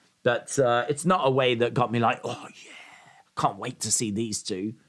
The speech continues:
In all fairness, I haven't seen, uh, much of either. And actually, I don't even know if I've seen a single Axiom match. I have seen A-Kid,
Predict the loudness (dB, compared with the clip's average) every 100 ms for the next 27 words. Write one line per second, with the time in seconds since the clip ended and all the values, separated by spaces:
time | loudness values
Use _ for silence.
0 | _ -20 -20 0 2 4 4 2 2 -2
1 | -2 -2 -2 -2 0 0 0 -4 -8 -12
2 | -16 _ _ _ 0 2 2 2 0 2
3 | 2 2 0 0 2 2 2 2 0 0
4 | 2 2 2 2 2 0 0 0 0 0
5 | -4 -2 -2 -2 0 0 0 -2 -4 -2
6 | -2 -4 -8 -2 0 2 0 0 2 0
7 | 0 -4 -4